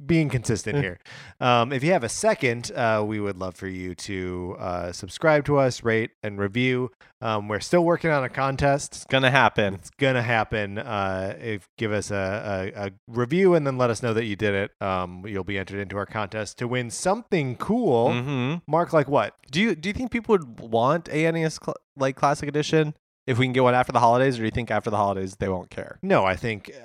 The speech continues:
Speaker 1: I think people will want them forever in perpetuity for forever.
Speaker 2: Great. Well, like, that's what I'm planning if I can gr-, if I can get one. <laughs>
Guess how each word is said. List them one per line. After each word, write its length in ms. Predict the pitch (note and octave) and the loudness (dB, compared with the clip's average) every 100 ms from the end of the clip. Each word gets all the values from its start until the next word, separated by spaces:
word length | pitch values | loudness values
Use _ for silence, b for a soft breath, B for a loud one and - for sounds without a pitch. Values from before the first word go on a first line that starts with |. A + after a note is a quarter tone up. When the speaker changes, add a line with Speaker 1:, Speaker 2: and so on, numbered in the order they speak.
| G#2 | -8
Speaker 1:
I 80 | |
think 220 | G#2 A2+ - | -6 -4 -2
people 260 | A2 G#2 | -2 0
will 140 | G#2 F#2+ | -2 0
want 260 | G#2 G#2 | -2 -2
them 220 | G#2+ G#2 | -4 -6
forever 480 | F#2+ A2 G#2+ G2+ G2+ | -4 0 0 0 -2
in 60 | G2 | -4
perpetuity 720 | G#2 - - G2+ F#2 F#2 F2+ - _ _ | -8 -12 -8 -6 -4 -6 -8 -12 _ _
for 280 | G#2 F#2+ F2+ | -2 -2 -2
forever. 400 | G#2 F#2+ E2+ - | -6 -6 -6 -10
Speaker 2:
Great. 480 | D3 G#3 G3 A#2 - | 2 4 6 2 -4
Well, 500 | E3+ D#3+ E3 D3 A2+ - C#3 | 4 8 8 4 -6 -14 0
like, 200 | C3 B2+ A2+ _ _ _ | 2 2 0 _ _ _
that's 320 | C3 D#3 F3+ | 4 6 6
what 80 | F3 | 6
I'm 140 | D3 | 4
planning 540 | B2+ C3 G#2 F#2 F2+ A2 C#3 | 4 0 0 -2 -6 -4 4
if 100 | A#2+ | 4
I 80 | |
can 140 | G#2+ A2 | 4 2
gr-, 140 | G2+ - | -2 0
if 160 | A2+ | 2
I 60 | G#2 | 2
can 80 | G#2 | 2
get 160 | F#2+ | -4
one. 260 | F#2 F2+ | -4 -12
<laughs> 60 | F2+ | -14